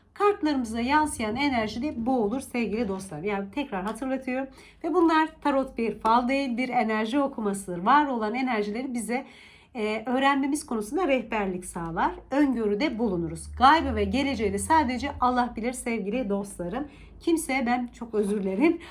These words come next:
Amiyane bir tabirle kimse müneccim bir şey yemedi. E, o yüzden, e, kimse hiçbir şeyi bilemez. Sadece öngörüde bulunur canlarım. Şimdi bu arada kanalıma yeni gelen dostlarım hoş geldiniz. Önce burada, sonra burada hepinizin yeri hazır sevgili dostlarım.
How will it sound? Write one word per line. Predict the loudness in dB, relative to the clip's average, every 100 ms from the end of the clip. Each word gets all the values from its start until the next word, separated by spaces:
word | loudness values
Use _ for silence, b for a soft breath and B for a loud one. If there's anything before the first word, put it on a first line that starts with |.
| B -2
Amiyane | 6 6 6 6 6 4 2 0
bir | -2 0
tabirle | 0 2 2 -2
kimse | -4 -8 -2
müneccim | -2 0 -2 -4 -4 -4
bir |
şey | -4 -4 -2
yemedi. | -2 -2 -2 -2 -2 -4 B B B -8
E, | -2
o | 2
yüzden, | 4 2 0 0 0
e, | -4 -4
kimse | -4 -6 -8
hiçbir | -6 -8
şeyi | -6 -4 -4
bilemez. | -2 -2 -2 -4 0
Sadece | 0 0 -2
öngörüde | -2 -2 0 0 -2 -2
bulunur | -2 -2 -4 -4
canlarım. | -4 -4 -6 -8
Şimdi | -2 0 0 -2 -12 -20 -20 -20 _ _ _ -20 B B B 0
bu | 4
arada | 6 4 2
kanalıma | 0 -2 -2 0
yeni | 0 0 0
gelen | 0 0 0
dostlarım | -4 -4 -6 -4
hoş | -2 -4 -4
geldiniz. | -4 -4 -2
Önce | -2 -2 -2
burada, | -4 -4 -6 -6
sonra | -4 -2 -2
burada | -4
hepinizin | -4 -4 -4 -6 -4 -4 -2 0
yeri | 2 2 0
hazır | -4 -4 -4
sevgili | -6 -6 -6 -4 -4
dostlarım. | -4 -6 -8 -8 -6 -6 -6